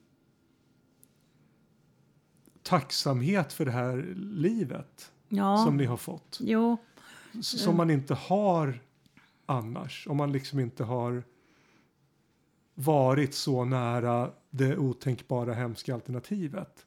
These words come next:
Speaker 2: Ja, nej, så är det nog. Ehm,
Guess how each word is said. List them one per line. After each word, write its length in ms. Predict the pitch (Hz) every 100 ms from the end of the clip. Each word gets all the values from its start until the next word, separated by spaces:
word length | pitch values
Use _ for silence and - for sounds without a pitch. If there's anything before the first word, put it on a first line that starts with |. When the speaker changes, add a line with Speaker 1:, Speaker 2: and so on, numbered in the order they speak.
| -
Speaker 2:
Ja, 320 | 202 190 202
nej, 320 | 214 220 226 220 247 240
så 220 | 220 226
är 80 | 175 170
det 60 |
nog. 220 | 160 - - _ _ _ _ _ - - - - 202 196
Ehm, 680 | - 190 185 175 175 175